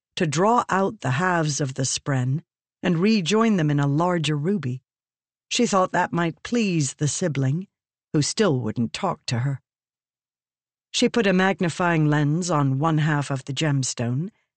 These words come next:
and watched as the spren within reacted to the tuning fork. This was a corrupted flame spren.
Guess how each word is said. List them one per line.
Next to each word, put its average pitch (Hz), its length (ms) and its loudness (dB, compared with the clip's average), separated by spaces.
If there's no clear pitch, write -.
and 190 200 0
watched 220 460 0
as 160 160 -2
the 151 100 -4
spren 180 440 0
within 160 420 0
reacted 156 600 -2
to - 80 -6
the 139 120 -8
tuning 160 440 0
fork. 147 400 -6
This 262 240 2
was 269 160 2
a 240 60 0
corrupted 208 600 -2
flame 185 460 0
spren. 151 560 -2